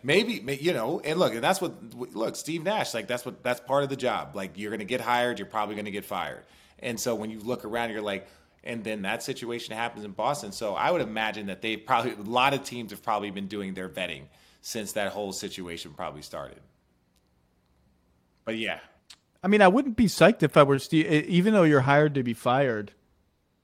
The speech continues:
Speaker 2: and even though the star player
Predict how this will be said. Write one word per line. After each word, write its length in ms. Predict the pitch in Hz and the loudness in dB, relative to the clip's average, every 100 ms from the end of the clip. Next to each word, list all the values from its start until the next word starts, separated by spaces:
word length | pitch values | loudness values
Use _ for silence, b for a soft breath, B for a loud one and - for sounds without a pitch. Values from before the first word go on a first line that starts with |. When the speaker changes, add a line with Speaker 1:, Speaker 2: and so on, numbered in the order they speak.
| _ _ _ _ _ - | _ _ _ _ _ 0
Speaker 2:
and 120 | 151 | 4
even 200 | 160 185 | 8 10
though 380 | 160 147 143 123 - _ - | 10 10 8 4 -8 _ -4
the 140 | 135 | -2
star 360 | - - 135 135 | 0 6 8 8
player 520 | - 143 143 120 | 8 8 8 6